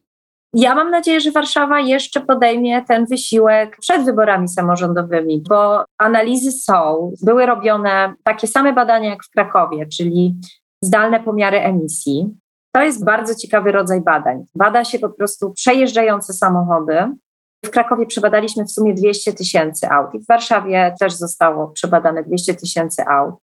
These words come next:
Badane są rzeczywiste emisje. Za pomocą tej metody badawczej wykryto Dieselgate, bo to, co było na papierze, to było jedno,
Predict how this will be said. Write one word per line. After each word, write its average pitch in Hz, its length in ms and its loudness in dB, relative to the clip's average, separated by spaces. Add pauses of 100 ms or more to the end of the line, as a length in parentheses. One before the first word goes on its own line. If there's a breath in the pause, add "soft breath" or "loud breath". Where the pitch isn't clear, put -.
(300)
Badane 226 440 2
są 247 200 -4
rzeczywiste 240 680 0
emisje. 185 540 -2 (260)
Za 214 80 0
pomocą 214 340 0 (140)
tej 226 200 4
metody 220 380 2
badawczej 190 720 0 (260)
wykryto 226 480 0
Dieselgate, 185 600 -2 (400)
bo 214 140 4
to, 233 140 2
co - 160 -4
było 220 200 2
na 208 120 0
papierze, 202 380 -2
to 190 100 -4
było 180 140 0
jedno, 233 580 0